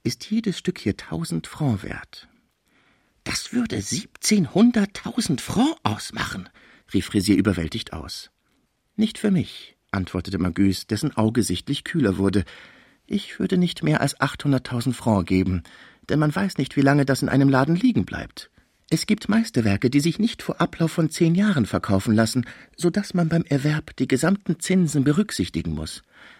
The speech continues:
Aber ich würde die Summe bar zahlen.“ „Im Schlafzimmer sind Glasmalereien, Emaiarbeiten, Miniaturen, goldene und silberne Tabaksdosen“, bemerkte jetzt Remononc. „Kann man sie besichtigen?“, fragte Fraisier.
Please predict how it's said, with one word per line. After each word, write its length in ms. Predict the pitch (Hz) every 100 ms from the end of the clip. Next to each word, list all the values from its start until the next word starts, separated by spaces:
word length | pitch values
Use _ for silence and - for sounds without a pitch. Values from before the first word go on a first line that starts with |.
| _ -
Aber 480 | 104 139 277 285 269
ich 320 | - 202 - -
würde 200 | 202 196
die 120 | 185 185
Summe 260 | 175 180
bar 240 | 165 156 -
zahlen.“ 480 | 139 98 82 80 - _ _ _ _ _ - - - _ _ _ _ _ _ _ _ _ -
„Im 140 | 110
Schlafzimmer 580 | 92 107 123 - 107 101
sind 280 | 92 104 -
Glasmalereien, 880 | 107 110 110 107 107 120 123 92 110 - _
Emaiarbeiten, 920 | 101 104 139 110 92 90 87 85 80 - _ -
Miniaturen, 720 | 110 110 - 156 175 98 80 _ -
goldene 420 | 113 156 147 127
und 120 | 110
silberne 380 | 101 147 143 127
Tabaksdosen“, 760 | - 143 151 - 82 87 80 78 _ _ _ _ -
bemerkte 340 | 98 87 -
jetzt 260 | 78 - -
Remononc. 580 | 87 107 85 - - _ _ _ _ _ _ -
„Kann 160 | 208
man 120 | 220
sie 100 | 156
besichtigen?“, 600 | 127 104 107 - 285 143 - _ _ _ _
fragte 380 | - 85 -
Fraisier. 440 | 82 87 80 82